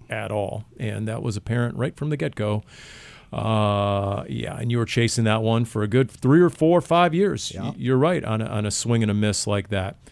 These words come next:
Speaker 1: Yeah, the best case scenario might be, honestly, at this point, and it'll change every week until we get to late April, the best case scenario might be doing a deal with Atlanta. And guess what? You go down to eight,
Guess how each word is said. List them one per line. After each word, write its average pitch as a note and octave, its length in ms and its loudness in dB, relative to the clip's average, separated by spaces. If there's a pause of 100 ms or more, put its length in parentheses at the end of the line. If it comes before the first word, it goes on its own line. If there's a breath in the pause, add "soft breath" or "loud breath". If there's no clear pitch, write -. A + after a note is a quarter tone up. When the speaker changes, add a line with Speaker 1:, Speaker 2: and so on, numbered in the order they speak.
(240 soft breath)
Speaker 1:
Yeah, F3 120 6
the E3+ 60 4
best A#3+ 260 2
case G3+ 160 4
scenario C#3+ 420 2
might B2+ 260 4
be, C3 120 0
honestly, C#3+ 540 0
at A#2 100 -4
this C3 160 0
point, C3+ 380 0
and A2+ 280 2
it'll G3+ 200 4
change G#2+ 360 2
every G#2 180 0
week G#2 240 2
until B2+ 240 0
we G#2 120 0
get F#2+ 160 -4
to G2+ 80 -6
late F#2+ 200 -4
April, G#2 320 -2 (320 loud breath)
the D3 80 0
best F#3 280 4
case D#3 180 2
scenario C3+ 300 4
might C#3 240 2
be B2+ 400 0 (120)
doing E3 220 4
a D#3+ 60 0
deal F3 340 4
with F3+ 160 2
Atlanta. F#3 400 0 (920)
And B2+ 580 2
guess D#3 200 2
what? F#3+ 120 2
You B2+ 80 0
go D3 120 6
down F#3 200 4
to D#3+ 60 6
eight, D#3 340 4